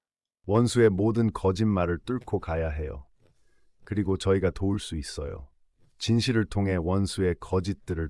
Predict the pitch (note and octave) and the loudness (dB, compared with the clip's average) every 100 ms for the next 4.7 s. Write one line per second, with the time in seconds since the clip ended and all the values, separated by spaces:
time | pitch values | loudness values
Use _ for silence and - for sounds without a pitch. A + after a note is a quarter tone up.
0 | - B2 B2+ A2+ F2+ E2 D#2 - E2 D2+ | -4 0 2 2 0 -2 -6 -6 -6 -8
1 | - E2 E2 D#2 D#2 D#2 C#2+ - C#2 - | -8 -6 -6 -6 -6 -8 -8 -10 -14 -16
2 | _ _ _ _ - F#2+ G2+ F#2+ - G#2 | _ _ _ _ -8 -4 -2 -2 -2 -2
3 | G#2+ F#2+ F#2 E2+ E2+ E2 - E2 E2+ E2+ | 0 0 0 -2 -4 -4 -6 -4 -2 -2
4 | - - D2 D2 C2+ - D2+ | -6 -10 -8 -8 -10 -12 -16